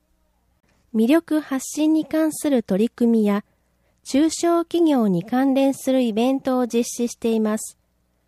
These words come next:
詳しくは、下記からご覧ください。普通地盤十六ページ、上から九センチ、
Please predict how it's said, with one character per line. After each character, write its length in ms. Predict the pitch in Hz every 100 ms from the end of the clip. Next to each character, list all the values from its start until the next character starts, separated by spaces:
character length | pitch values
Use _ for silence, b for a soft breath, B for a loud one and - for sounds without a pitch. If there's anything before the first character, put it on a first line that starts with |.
| _ _ _ _ _ _ _
詳 280 | - 254 330
し 160 | - -
く 120 | 254
は、 200 | 220 214 - _ _ _ _
下 120 | - 320
記 160 | -
か 140 | - 240
ら 160 | 202
ご 140 | 190 180
覧 240 | 202 240
く 120 | -
だ 120 | 220 214
さ 220 | - 208
い。 100 | 190 _ _ _ _ _ _ _ _ _ _ _
普 180 | - 240
通 320 | - 294 294
地 140 | 277
盤 280 | 269 277 277
十 220 | 240 285
六 260 | 294 294 277
ペ 260 | 277 262
ー 40 | 233
ジ、 240 | 202 196 - _ _ _ _ -
上 240 | 240 285
か 160 | - 277
ら 160 | 277
九 300 | - - 294
セ 200 | 294 294
ン 80 | 269
チ、 280 | - 202 202